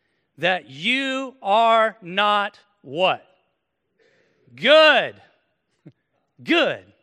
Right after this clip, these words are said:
<laughs> Right? Good. And that takes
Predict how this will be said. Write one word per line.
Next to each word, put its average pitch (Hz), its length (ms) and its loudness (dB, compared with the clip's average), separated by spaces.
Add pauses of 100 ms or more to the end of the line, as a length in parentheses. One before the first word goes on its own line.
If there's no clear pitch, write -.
(480)
<laughs> 277 220 -14 (1300)
Right? 226 400 -2
Good. 220 600 0 (640)
And 180 80 -12
that 320 180 -2
takes 294 360 0